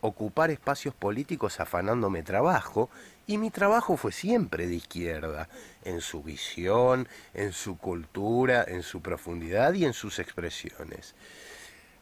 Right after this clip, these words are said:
Pero mi izquierda nunca fue gorila,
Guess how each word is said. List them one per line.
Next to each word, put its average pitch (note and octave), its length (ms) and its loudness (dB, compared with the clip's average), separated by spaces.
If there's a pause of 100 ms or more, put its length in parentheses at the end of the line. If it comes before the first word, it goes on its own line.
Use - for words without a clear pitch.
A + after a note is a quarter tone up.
(340)
Pero E2+ 260 -2
mi F2+ 140 -2
izquierda C3+ 580 2
nunca F2 380 -2
fue F2+ 220 -2
gorila, E2+ 760 -2